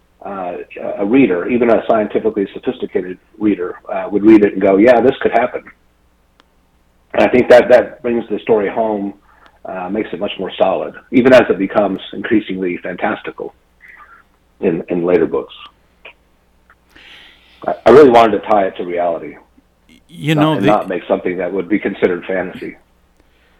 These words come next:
Speaker 2: The, um, y-, you know, it reminds me a little bit as you talk about artificial intelligence, um, that when, uh, Andrew Yang announced he was running for president back in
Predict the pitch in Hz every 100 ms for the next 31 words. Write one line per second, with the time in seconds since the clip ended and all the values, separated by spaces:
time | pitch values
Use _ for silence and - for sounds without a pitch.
0 | _ - 151 143 - 127 123 117 98 -
1 | 117 _ _ _ _ - - - 123 123
2 | 110 104 110 113 123 143 - 117 110 110
3 | 127 113 104 98 - - 104 98 104 98
4 | 87 104 107 - 113 - 104 95 90 -
5 | 107 110 95 98 82 - - 104 95 90
6 | _ - _ _ _ _ _ _ _ _
7 | _ - - 123 120 101 - 113 113 110
8 | 107 110 104 101 - 120 127 117 110 104
9 | 107 113 110 92 87 - 101 104 98 -
10 | - 110 98 - 95 98 98 90 - 85
11 | - 101 95 92 87 82 92 90 95 87
12 | 82